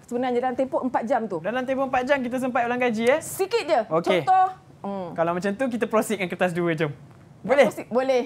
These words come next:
Speaker 2: Boleh, cikgu. Silakan. <laughs> Kita sambung je terus kertas dua.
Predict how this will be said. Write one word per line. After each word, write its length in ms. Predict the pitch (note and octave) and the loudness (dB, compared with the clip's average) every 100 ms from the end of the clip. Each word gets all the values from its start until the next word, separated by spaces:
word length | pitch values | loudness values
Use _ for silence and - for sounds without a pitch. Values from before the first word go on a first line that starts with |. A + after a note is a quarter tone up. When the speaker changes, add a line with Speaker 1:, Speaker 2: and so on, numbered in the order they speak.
| - | -2
Speaker 2:
Boleh, 260 | G3 A#3 | 0 2
cikgu. 280 | G#3+ F#3+ F3+ D#3+ - - | 0 0 -2 -4 -14 -8
Silakan. 360 | A#3+ A3+ G3 E3 - - C#4+ - | 0 4 4 4 -6 0 2 2
<laughs> 480 | C#4+ - - - - | -2 -4 -18 -20 -20
Kita 120 | - G#3 | -4 2
sambung 340 | A#3 B3+ C4 | 2 4 0
je 100 | A3+ | 0
terus 240 | G#3 G#3 G3 | -2 -4 -4
kertas 320 | F#3+ G3 F#3 | -2 -2 0
dua. 260 | F#3 F#3 | 0 -2